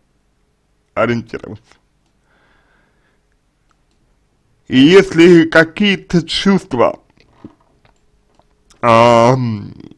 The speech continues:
у вас есть, да, какие-то чув-, чувства у вас есть, то ответственность брать нужно,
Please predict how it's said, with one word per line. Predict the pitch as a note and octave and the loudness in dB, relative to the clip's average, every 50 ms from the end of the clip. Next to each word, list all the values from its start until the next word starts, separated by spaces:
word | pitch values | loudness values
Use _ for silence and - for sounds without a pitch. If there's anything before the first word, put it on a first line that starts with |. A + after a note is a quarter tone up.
| _ _ _ _ _ _ _ - _ _ _ | _ _ _ _ _ _ _ -20 _ _ _
у | - C#3+ | -4 -2
вас | D3 E3 E3+ D#3 B2 A#2 A2 - - | 2 2 4 4 4 2 0 -8 -18
есть, | - - C#3+ D#3+ F#3+ A#3 G3 - - _ _ _ _ _ _ _ _ _ _ | -12 -8 -6 -4 -4 -6 -8 -10 -14 _ _ _ _ _ _ _ _ _ _
да, | - - G#2+ A2 C3+ D#3 E3+ B2 - _ _ | -14 -8 -4 -2 -2 -2 -4 -6 -10 _ _
какие-то | - - _ - C3 A2+ - - | -20 -20 _ -10 -10 -10 -10 -18
чув-, | - - - - - - - _ _ | -20 -20 -20 -20 -20 -20 -20 _ _
чувства | - - D#3 D3 - - - G2 | -10 -6 -6 -6 -6 -8 -12 -12
у | G2 G2 | -10 -10
вас | F2+ F#2 - - _ | -10 -12 -14 -16 _
есть, | - - - - A2+ _ _ _ _ _ _ _ _ _ _ _ _ _ _ _ _ _ _ _ _ _ _ _ _ _ _ _ _ _ _ _ _ _ _ _ | -20 -20 -20 -20 -20 _ _ _ _ _ _ _ _ _ _ _ _ _ _ _ _ _ _ _ _ _ _ _ _ _ _ _ _ _ _ _ _ _ _ _
то | - E3 E3 E3 | 2 4 4 4
ответственность | - - B2+ C#3+ - - D#3+ F#3 A3 A#3 E3+ - - E3+ E3 D3 C#3 B2+ A2 | 4 4 0 0 -2 -6 -6 -4 -4 -4 -4 -6 -8 -6 -2 -2 -2 -2 -4
брать | A2+ A2+ C#3 D3 C#3+ A#2+ G2+ G2+ - _ _ | -4 -4 0 2 2 2 0 -2 -6 _ _
нужно, | - C3 D3 D3 C#3 B2 B2 C3+ C3 B2 A#2 B2 | -10 -6 -4 -2 -2 -2 -2 -2 -2 -2 -2 -4